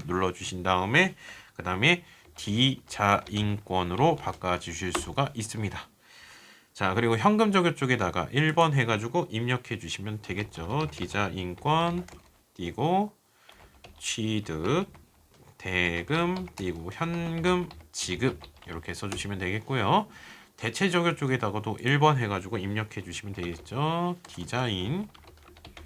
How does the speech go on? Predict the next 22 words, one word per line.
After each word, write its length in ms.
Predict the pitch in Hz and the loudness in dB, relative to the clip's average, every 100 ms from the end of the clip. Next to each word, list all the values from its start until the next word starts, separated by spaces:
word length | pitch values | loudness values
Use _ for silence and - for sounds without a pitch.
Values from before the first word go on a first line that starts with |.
| - _ _ _ _ - | -20 _ _ _ _ -12
원 580 | 90 90 131 175 202 208 - | -4 -2 -2 -2 -4 -6 -8
띄고 420 | 95 82 131 170 | -10 -6 -4 -4
상각액 960 | - 123 123 117 90 82 - - 123 - - - | -4 -6 -4 -4 -6 -8 -10 -2 -2 -2 -16 -6
이렇게 500 | 95 87 - 101 92 | -4 -4 -2 -2 -2
써주시면 640 | - 127 131 135 175 180 - | -2 -4 -2 2 2 0 -2
되겠네요. 540 | 110 123 123 98 175 - - _ - | -2 0 0 0 0 -2 -8 _ 0
이 160 | 143 | 4
번 200 | 175 190 | 8 8
문제입니다. 480 | 175 151 143 143 151 | 6 4 4 6 6
전기분 720 | 139 113 123 160 156 147 131 113 | 4 0 2 4 6 6 4 2
재무제표 720 | 113 127 120 - 117 101 80 | 0 2 0 0 2 2 0
수정하라고 560 | - 185 170 120 92 | -2 2 6 4 4
합니다. 640 | 101 131 98 98 101 82 - - - | 2 0 0 2 0 -2 -10 -14 -6
음, 560 | 92 92 90 87 87 80 - - - - | -2 -2 -2 -2 -4 -6 -12 -18 -20 -8
자, 160 | 95 | 0
요거 240 | 113 147 156 | 2 4 4
내용을 380 | 113 131 135 135 | 4 4 4 2
수정하라는 640 | 160 175 156 147 143 131 | 2 2 4 4 4 4
내용 180 | 98 113 | 2 0
같습니다. 800 | 92 - 110 110 92 95 196 233 - - - | -4 -8 -8 -4 -2 0 0 -2 -10 -20 -12
재무상태표가 880 | - 101 170 175 160 151 135 120 98 | -2 2 4 4 2 0 0 0 2
되겠고요. 640 | 90 - 156 175 107 | 0 -2 0 2 0